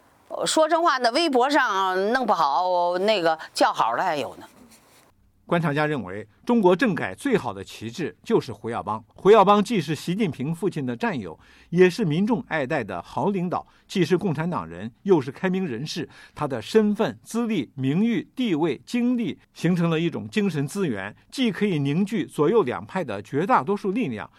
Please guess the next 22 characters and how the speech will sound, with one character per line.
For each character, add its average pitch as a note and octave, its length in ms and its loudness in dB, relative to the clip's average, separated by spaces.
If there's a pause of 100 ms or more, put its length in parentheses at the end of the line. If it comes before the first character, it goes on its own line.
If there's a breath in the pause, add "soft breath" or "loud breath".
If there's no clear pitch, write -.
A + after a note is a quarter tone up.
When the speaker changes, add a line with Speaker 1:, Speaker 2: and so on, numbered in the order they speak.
(100)
Speaker 2:
又 F#3+ 140 6
可 D3+ 140 -4
以 D#3 100 -4
照 C3 220 -4
亮 A2 240 -8
中 E3 180 -4
国 G#2 200 -8
未 E3+ 160 -2
来 G2+ 320 -8
民 D#3 260 0
主 F3+ 180 -2
转 G#2+ 240 -8
型 F#2 240 -14
的 B2+ 160 -8 (160)
广 F#2+ 220 -14
阔 A#2 180 -10
道 A2 220 -4
路。 G#2 220 -10 (640 soft breath)
美 D3 120 0
国 D3+ 160 2
之 E3 120 0
音 D#3+ 340 0